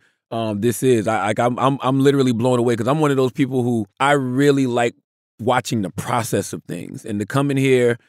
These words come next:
at nine o'clock in the morning, watch, you know, y'all whole team in the writer's room, sitting there watching headlines like y'all are reading your morning paper or, you know, watching your morning, you know, cable news shows,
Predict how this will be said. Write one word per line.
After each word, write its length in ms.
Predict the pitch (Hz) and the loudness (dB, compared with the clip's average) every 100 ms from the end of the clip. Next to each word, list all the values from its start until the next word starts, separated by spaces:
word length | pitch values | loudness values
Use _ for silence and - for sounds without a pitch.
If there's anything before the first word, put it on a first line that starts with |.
| _ - | _ -8
at 140 | 107 107 | -4 -2
nine 280 | 117 127 | -2 -2
o'clock 320 | 123 135 117 123 | -2 0 0 0
in 80 | |
the 60 | 117 | -4
morning, 500 | 113 113 113 107 107 _ _ - | -2 -2 -2 -4 -6 _ _ -6
watch, 340 | 110 123 123 - - | -2 0 -2 -12 -6
you 100 | 113 | -4
know, 260 | 104 101 | -2 -4
y'all 340 | 101 107 113 113 | -4 0 2 4
whole 260 | 123 120 | 4 4
team 400 | - 123 120 113 | 0 -2 0 0
in 100 | 113 | 0
the 100 | 104 | 0
writer's 380 | 104 113 113 104 | 2 2 0 -2
room, 360 | 104 104 104 104 _ _ _ _ _ - | 0 0 -2 -4 _ _ _ _ _ -14
sitting 380 | - 170 156 143 | -2 0 2 2
there 200 | 135 123 | 4 4
watching 540 | 113 120 139 - 131 | 4 4 2 0 -2
headlines 600 | 113 123 123 120 120 113 | 0 0 -2 -2 -2 -2
like 160 | 110 110 | -2 0
y'all 220 | 117 117 | 0 0
are 80 | 110 | -2
reading 300 | 117 123 120 | -2 0 0
your 120 | 113 | 0
morning 380 | 110 120 120 110 | 0 0 -2 -2
paper 580 | 120 117 101 110 110 107 | 0 0 0 0 0 0
or, 180 | 101 101 | 0 -2
you 80 | 107 | -2
know, 120 | 104 | 0
watching 400 | 110 117 123 117 | 0 0 -2 -4
your 120 | 113 | -2
morning, 520 | 113 117 113 113 110 | 0 0 -2 -4 -4
you 80 | 107 | -4
know, 100 | 107 | -4
cable 380 | 104 123 113 113 | -2 -2 0 -2
news 320 | 110 117 113 | -2 -2 -2
shows, 540 | - 117 110 107 104 | -2 -2 0 0 -4